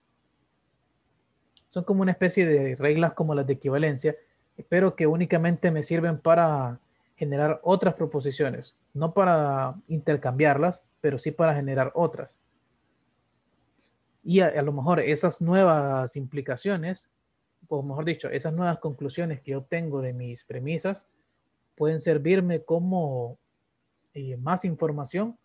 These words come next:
para ir recolectando una serie de premisas nuevas que al final me lleven a la conclusión Q. Entonces, la idea en general es partir de nuestras premisas, empezar a utilizar reglas de inferencia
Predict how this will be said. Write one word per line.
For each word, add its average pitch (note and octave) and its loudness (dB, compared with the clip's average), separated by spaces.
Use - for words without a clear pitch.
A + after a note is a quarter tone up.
para C3+ -2
ir D#3+ -4
recolectando E3 -2
una D3+ -6
serie D#3 -2
de D#3 4
premisas D3+ -4
nuevas D#3+ -6
que - -6
al D3 -2
final D3 -6
me C3+ -8
lleven D3+ 0
a C#3 -4
la C3 -6
conclusión B2+ -12
Q. F3 -8
Entonces, D#3+ -6
la D3 0
idea D3 2
en F3+ -2
general D#3 0
es C3+ -4
partir E3 -6
de F3+ -2
nuestras E3 -4
premisas, D#3 -6
empezar C#3+ -4
a C#3 -2
utilizar C#3 -4
reglas D#3 -2
de D3+ -6
inferencia D3+ -4